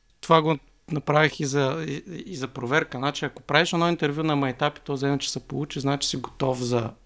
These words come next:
скока. Ако ти идва на Нагорно, ако ти е мъка, ако си,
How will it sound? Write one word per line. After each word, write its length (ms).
скока. 440
Ако 340
ти 180
идва 220
на 140
Нагорно, 580
ако 180
ти 140
е 60
мъка, 520
ако 220
си, 540